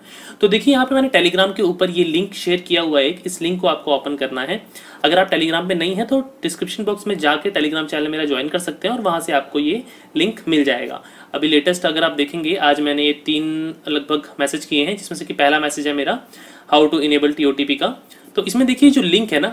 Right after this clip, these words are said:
आपको इसके ऊपर click करना है। इस link को click करने के बाद आपको इस तरह का page देखने के लिए मिलेगा Smart A P I of Angel One का। अब यहाँ पे आपका जो Angel का आईडी password है उससे login करना है। तो मेरी एक आईडी है एच एन डी फाइव नाइन थ्री फ़ोर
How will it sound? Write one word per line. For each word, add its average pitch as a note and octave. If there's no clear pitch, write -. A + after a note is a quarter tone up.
आपको E3
इसके F3
ऊपर F3
click E3
करना B2+
है। -
इस F#3+
link A3+
को C4
click A3
करने A3
के G#3+
बाद A3
आपको E3+
इस F3+
तरह E3+
का F3+
page E3
देखने F3
के F3
लिए F3
मिलेगा D#3+
Smart D#3+
A D#3
P D#3
I D3+
of A3+
Angel D#3+
One C3+
का। -
अब F3+
यहाँ F#3+
पे B3
आपका A3
जो A3+
Angel E3+
का G#3+
आईडी E3+
password D#3
है G#3+
उससे F#3+
login D3
करना C3
है। B2
तो C3+
मेरी C#3
एक -
आईडी C#3+
है E3+
एच D#3
एन C3+
डी D3+
फाइव B2+
नाइन F3
थ्री C3+
फ़ोर -